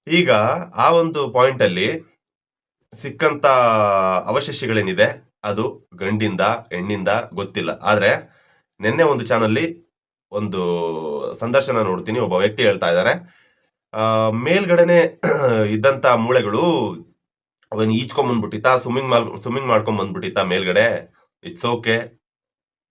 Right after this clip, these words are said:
it's okay. ಮೇಲಿದ್ದಂತ ಮಣ್ಣುಗಳೆಲ್ಲ ಕೊಚ್ಕೊಂಡೋಗಿ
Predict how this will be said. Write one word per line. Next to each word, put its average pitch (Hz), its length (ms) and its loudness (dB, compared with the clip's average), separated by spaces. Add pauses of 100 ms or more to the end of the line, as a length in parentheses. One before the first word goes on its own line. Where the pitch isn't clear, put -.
(120)
it's 123 260 -14
okay. 110 260 0 (320)
ಮೇಲಿದ್ದಂತ 107 480 0
ಮಣ್ಣುಗಳೆಲ್ಲ 101 960 0 (960)
ಕೊಚ್ಕೊಂಡೋಗಿ 120 800 -2